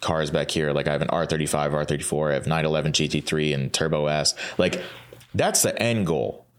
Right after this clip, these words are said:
But, like, right now, this was, like, every day when I woke up, I would walk out and I would see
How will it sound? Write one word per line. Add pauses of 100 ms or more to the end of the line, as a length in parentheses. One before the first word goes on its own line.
(500)
But,
like, (300)
right
now,
this
was,
like, (480)
every
day
when
I
woke
up,
I
would
walk
out
and
I
would
see